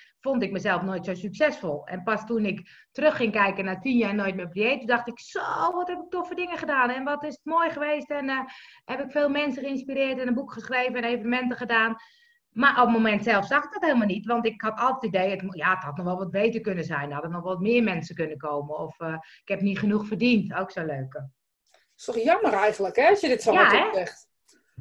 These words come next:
Speaker 2: Want
Speaker 1: Ja,
Speaker 2: eigenlijk
Speaker 1: vind ik
Speaker 2: zeg je
Speaker 1: ook.
Speaker 2: hier, hier alles mee dat je op het moment ook niet genoten hebt.
Speaker 1: Nee, precies. Pas achteraf zag ik echt hoe succesvol het was. Maar op
Speaker 2: Dat
Speaker 1: het
Speaker 2: is
Speaker 1: moment
Speaker 2: ook weer
Speaker 1: zelf
Speaker 2: waar.
Speaker 1: niet.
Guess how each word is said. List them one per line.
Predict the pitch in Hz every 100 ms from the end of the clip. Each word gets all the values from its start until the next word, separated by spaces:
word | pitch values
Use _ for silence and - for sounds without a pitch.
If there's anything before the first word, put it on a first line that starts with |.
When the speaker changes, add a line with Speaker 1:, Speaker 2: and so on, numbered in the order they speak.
| -
Speaker 2:
Want | -
Speaker 1:
Ja, | -
Speaker 2:
eigenlijk | 330 320 302
Speaker 1:
vind | 262
ik | 320
Speaker 2:
zeg | 302
je |
Speaker 1:
ook. | 277
Speaker 2:
hier, | 294 285 - - _ _ _ _ _
hier | 277 285 -
alles | 320 381 277
mee | 233 233 240
dat | 247
je | 269 -
op | 247
het | 247
moment | 262 262 277
ook | 302
niet | 302 277
genoten | 254 285 359 220
hebt. | 165 - _ _ _ -
Speaker 1:
Nee, | 302 453 320
precies. | - 302 403 392 - - _ _ _ _ _ _
Pas | - 277
achteraf | 294 294 - 349 494
zag | 480 392
ik | - -
echt | 370 - -
hoe | 220 208 -
succesvol | 214 208 190 - 175
het | 151
was. | 147 135
Maar |
op | - - _ _ _ _ _ _ _ _ _
Speaker 2:
Dat | 233
Speaker 1:
het |
Speaker 2:
is | 214 262
Speaker 1:
moment | 233
Speaker 2:
ook | -
weer | 311
Speaker 1:
zelf | 214
Speaker 2:
waar. | 175
Speaker 1:
niet. | 175 - -